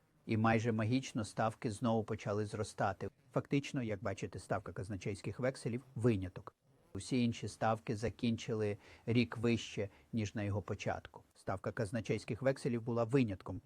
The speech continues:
Вона знижувалася протягом року і продовжила падіння в останньому кварталі.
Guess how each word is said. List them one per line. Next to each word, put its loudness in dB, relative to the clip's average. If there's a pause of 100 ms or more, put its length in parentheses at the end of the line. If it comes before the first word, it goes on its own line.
Вона 4
знижувалася 6
протягом 0
року 2
і 6
продовжила 12
падіння 6
в 6
останньому 6
кварталі. -2